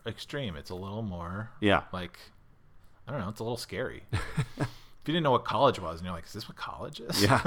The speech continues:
Speaker 1: <laughs> It's, "Do I have to join that frat?"
Speaker 2: That's why I went to a school with, like, a hundred people.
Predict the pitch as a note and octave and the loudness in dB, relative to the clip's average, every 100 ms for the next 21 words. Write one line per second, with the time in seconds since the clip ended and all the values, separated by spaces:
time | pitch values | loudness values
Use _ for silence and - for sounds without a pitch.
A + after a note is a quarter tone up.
0 | - G#3 - A3 - A3 - F#3+ - - | 6 6 10 8 10 8 8 4 4 -8
1 | - - - G#2 A2 C#3+ D#3+ B2+ A#2 F#2 | -8 -8 -6 2 2 4 2 2 0 -2
2 | E2+ - G2 D#2+ F2 A#2+ D#3+ C#3+ B2+ B2+ | -4 -4 -4 2 4 10 12 12 12 12
3 | A#2 A2+ - B2 A2+ F#2+ F#2+ E2 F#2 F#2+ | 10 8 8 6 8 10 8 8 6 4
4 | F2 D2+ G2+ - | 4 2 -2 2